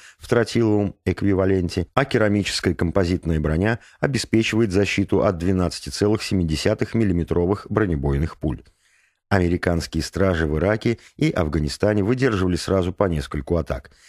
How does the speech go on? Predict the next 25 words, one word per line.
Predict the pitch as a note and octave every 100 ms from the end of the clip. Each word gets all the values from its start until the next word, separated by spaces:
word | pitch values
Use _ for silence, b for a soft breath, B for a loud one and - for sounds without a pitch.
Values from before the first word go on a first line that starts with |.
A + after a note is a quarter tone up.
| b b
Известен | G2+ F#2+ A2 F2+ - D2+
случай, | - G#2+ G#2+ A#2+ G#2+ B _
когда | G#2 F2+ F#2+ -
М | G#2+ G2
одиннадцать | F#2+ F2+ E2 D2 D2+
семнадцать | - F2+ E2 D2+ D#2+
Guardian | D#2 E2+ G2+ G2 G2 F2+ B B G#2
вернулся | A#2+ A#2 B2 - F#2
на | D#2+
базу, | D#2 A2 G#2+ G2+ b b -
пройдя | G#2+ G2 F2+
расстояние | D#2+ - E2+ E2+ G2+ G#2
в | G#2+
сорок | G2 E2 -
пять | E2 D2+
километров, | - D#2+ F2 A2 E2 C#2+ b b b
после | C3 D#3+ A2
того, | - F2+ G#2 A2
как | A2+ G#2+
взрывное | F#2 G2 F#2 F2+
устройство | D#2 - F#2 G#2+ - G#2+
уничтожило | - A#2+ G#2+ - D#2+ C#2+ D#2 F2
все | - D2
четыре | - D2+ F2 E2
шины. | - B2+ F2+ A#1